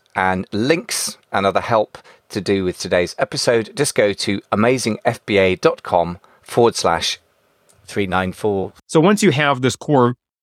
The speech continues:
Speaker 2: visual identity, then you take these, these designs, these style, the colors, and then you transfer this into your marketing materials and your packaging,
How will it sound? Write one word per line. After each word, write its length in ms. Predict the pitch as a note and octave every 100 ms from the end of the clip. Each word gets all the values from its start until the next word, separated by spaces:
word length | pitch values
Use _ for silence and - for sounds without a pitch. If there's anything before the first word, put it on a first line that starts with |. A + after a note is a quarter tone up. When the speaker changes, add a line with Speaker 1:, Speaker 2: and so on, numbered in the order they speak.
| _ B2
Speaker 2:
visual 480 | C3 C#3 C#3 A2
identity, 680 | F#2+ F2+ A#2+ C#3 A#2 F2 F2+ _ -
then 280 | C3 F3+ G#3
you 140 | D#3
take 400 | - A#2 G#2+ -
these, 600 | A#2 G2+ G2+ F#2+ F#2+ - -
these 240 | G#2+ G2+
designs, 680 | G#2+ F#2+ B2 C3 F#2+ G2 -
these 240 | G#2 F#2+ G#2+
style, 580 | - A2+ A#2 A2 E2+ G#2+ -
the 60 | G#2
colors, 640 | - C#3 C3 G2 G#2+ - _ _ _ -
and 120 | C3+
then 120 | G3
you 80 | F#3
transfer 400 | - C#3+ - C3
this 180 | A#2+ -
into 160 | A2+
your 140 | G2 F#2+
marketing 480 | A2 B2 B2+ B2+ A#2
materials 520 | G#2+ B2 A2+ G#2+ G#2
and 120 | G2
your 100 | F#2
packaging, 680 | - F2 F2 - - -